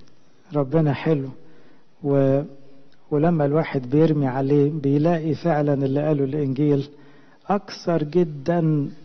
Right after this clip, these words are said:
مما نطلب أو نفتكر، بيعمل أكتر من توقعاتنا. إنما إحنا مشكلتنا إن إحنا عاوزين نمشي الدنيا بدماغنا ودراعنا. مشكلة من مشاكلنا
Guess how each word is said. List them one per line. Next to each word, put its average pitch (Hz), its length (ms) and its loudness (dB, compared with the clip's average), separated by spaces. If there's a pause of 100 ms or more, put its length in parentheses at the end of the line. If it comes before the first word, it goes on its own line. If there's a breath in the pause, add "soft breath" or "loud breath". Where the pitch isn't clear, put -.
(120)
مما 160 400 2
نطلب 147 600 -2 (220)
أو 147 140 4
نفتكر، - 720 -4 (380)
بيعمل 170 420 2
أكتر 165 420 -2
من 170 200 0
توقعاتنا. 156 800 -2 (1200 loud breath)
إنما 208 340 4
إحنا 196 220 -2
مشكلتنا 160 640 -2
إن 190 120 2
إحنا 180 220 -2
عاوزين 175 300 0
نمشي 175 380 0
الدنيا 156 520 0
بدماغنا 143 720 0
ودراعنا. 131 500 -4 (1900 loud breath)
مشكلة 254 380 4
من 190 160 4
مشاكلنا 175 800 4